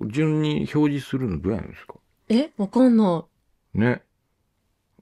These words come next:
Speaker 1: よくわかんないんだよね。
Speaker 2: それ、あんの？
Speaker 1: 俺さ、
Speaker 2: Twitterの機能。
Speaker 1: スマホでTwitterやんねえから。まあ、パソコン版のTwitterって最新か、あの、おすすめかに切り替えられるの。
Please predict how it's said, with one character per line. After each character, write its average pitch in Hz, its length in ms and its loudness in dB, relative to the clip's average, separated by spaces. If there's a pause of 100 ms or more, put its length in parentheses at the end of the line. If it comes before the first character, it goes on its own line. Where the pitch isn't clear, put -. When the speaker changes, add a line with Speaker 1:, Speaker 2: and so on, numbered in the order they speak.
(120)
Speaker 1:
よ 185 80 -6
く - 100 -12
わ 85 80 -6
か 180 160 -4
ん 185 100 0
な 67 120 -4
い 62 40 -10
ん 60 80 -10
だ 62 80 -12
よ 67 60 -14
ね。 - 120 -16
Speaker 2:
そ 247 100 -4
れ、 240 240 -4
あ 277 120 0
ん 233 60 2
の？ 175 80 -2
Speaker 1:
俺 160 80 -8
さ、 165 60 -6
Speaker 2:
Twitter 185 300 -2
の 180 100 -2
機 - 120 -6
能。 180 60 -2
Speaker 1:
ス 165 60 0
マ 180 140 4
ホ 233 120 2
で 220 100 2
Twitter - 380 -2
や 165 140 0
ん 226 120 2
ね 220 80 2
え - 40 -4
か - 120 -8
ら。 - 160 -6
ま 104 100 -2
あ、 - 40 -2
パ 160 180 2
ソ 226 140 -2
コ 233 180 2
ン 226 40 2
版 220 160 4
の 208 100 2
Twitter 180 400 -2
っ 151 100 -8
て 147 200 0
最 165 240 2
新 160 280 -4
か、 90 420 2
あ 76 40 -10
の、 - 360 -12 (100)
お 107 100 -2
す 107 120 -4
す 107 120 -4
め 98 140 0
か 87 160 -4
に - 100 -10 (260)
切 151 100 -2
り 139 60 -2
替 143 120 2
え 131 40 0
ら 123 100 2
れ 98 80 -2
る 69 100 -8
の。 - 40 -16